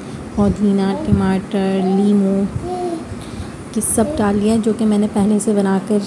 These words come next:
हर चीज़ कट कर कर रखी थी और आपको कहा था बिरयानी के एंड में बताऊंगी क्या करना है। तो ये मैंने इसलिए कट करा था।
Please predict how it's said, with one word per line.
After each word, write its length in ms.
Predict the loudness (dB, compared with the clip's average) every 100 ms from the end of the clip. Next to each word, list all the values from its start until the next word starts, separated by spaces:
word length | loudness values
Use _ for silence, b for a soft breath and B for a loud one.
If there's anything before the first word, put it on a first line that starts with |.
| -6 -2
हर 100 | 0
चीज़ 320 | 0 -2 -2 -4 -10 -2
कट 240 | -2 0 -2
कर 80 |
कर 200 | 0 0
रखी 300 | 0 0 -2
थी 220 | -2 0 2
और 120 | 2
आपको 240 | 0 -2
कहा 200 | -2 0
था 140 | 2 0
बिरयानी 540 | 0 0 2 4 2 -2 -2
के 60 | 0
एंड 220 | 2 2
में 120 | 2
बताऊंगी 460 | 2 2 4 2 2
क्या 180 | 0
करना 260 | 0 0 0
है। 60 | 0
तो 100 | 2
ये 140 | 2
मैंने 260 | 4 4 2
इसलिए 280 | 2 -2 0
कट 220 | -2 0
करा 200 | 0 2
था। 180 | 0